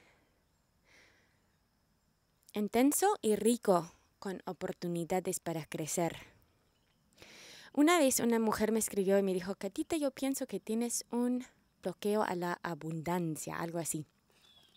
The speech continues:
Y, ¿sabes? Yo, la verdad es que pienso que mi enfoque y lo que me está ayudando más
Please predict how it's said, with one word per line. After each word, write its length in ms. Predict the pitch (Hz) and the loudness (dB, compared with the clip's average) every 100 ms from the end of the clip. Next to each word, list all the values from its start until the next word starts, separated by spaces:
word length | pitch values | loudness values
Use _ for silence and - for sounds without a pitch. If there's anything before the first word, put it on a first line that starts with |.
| - - - - - - - - - - | -16 -16 -18 -18 -18 -18 -18 -20 -12 -2
Y, 500 | 254 240 233 226 214 - - - - _ - _ - - - - | 0 2 0 -2 -6 -12 -20 -20 -20 _ -20 _ -20 -20 -18 -10
¿sabes? 480 | - 247 247 359 - | -4 0 2 2 -2
Yo, 380 | 226 247 277 339 508 - _ _ _ _ | 0 2 4 4 2 -2 _ _ _ _
la 120 | 226 | 0
verdad 380 | 214 202 214 240 | 0 2 0 2
es 140 | 294 | 0
que 140 | - 226 | 0 -4
pienso 440 | - 214 214 269 | -2 -2 -2 -4
que 360 | - 220 190 190 - _ - | -2 -2 -2 -4 -12 _ -6
mi 180 | 208 | -2
enfoque 720 | 190 175 - 285 - 175 180 302 - - - - _ _ _ _ _ - - - - - _ - | -2 -2 0 0 0 -2 -2 -4 -10 -16 -20 -20 _ _ _ _ _ -20 -20 -20 -20 -20 _ -4
y 120 | 226 | 0
lo 160 | 202 202 | 0 0
que 640 | 202 190 185 185 180 175 - | -2 -2 0 0 -2 -4 -4
me 140 | 190 | -6
está 200 | - 208 | -6 -4
ayudando 840 | 214 214 196 190 180 175 170 160 165 - | -2 0 0 -2 -2 -2 -2 -4 -10 -12
más 760 | 175 185 220 185 147 - - | -6 -2 0 -2 -4 -8 -8